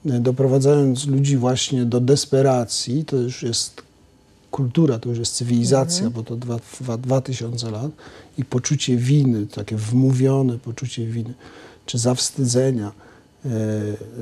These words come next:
Speaker 1: no, niechęci także, czy też, e, do seksualności, tabuizacji seksualności.
Speaker 2: A co z tą seksualnością, bo nigdy nie rozmawialiśmy? Po co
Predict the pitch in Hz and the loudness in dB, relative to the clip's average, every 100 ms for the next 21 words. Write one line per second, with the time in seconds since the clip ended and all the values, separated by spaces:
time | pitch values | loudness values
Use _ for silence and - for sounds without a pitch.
0 | 107 104 104 110 117 120 113 113 117 120 | -6 -6 -6 -10 -10 -6 -2 -2 0 0
1 | 123 - 131 139 131 - 120 107 110 110 | 0 0 2 2 2 -2 -8 -8 -6 -6
2 | 110 - 110 113 107 - - - - - | -6 -8 -8 -8 -8 -12 -20 -20 -20 -16
3 | - 123 113 107 113 113 110 123 - 131 | -8 -6 -4 -6 -6 -6 0 0 2 0
4 | - 131 123 127 123 113 - 110 110 117 | 2 4 4 4 4 0 -4 -4 -2 2
5 | 123 120 120 - 123 123 - 127 123 127 | 2 2 0 -2 -2 -2 -2 0 2 2
6 | 123 110 294 - 370 262 - - - 185 | 0 -2 -4 -4 -2 -2 -4 -8 -8 -6
7 | 170 165 165 165 185 170 170 165 165 165 | -4 -4 -8 -8 -8 -6 -4 -4 -4 -4
8 | 170 170 170 175 165 165 156 170 - 175 | -4 -4 -4 -4 -2 -2 -2 -6 -6 -6
9 | 170 240 240 214 190 | -2 -4 -2 0 0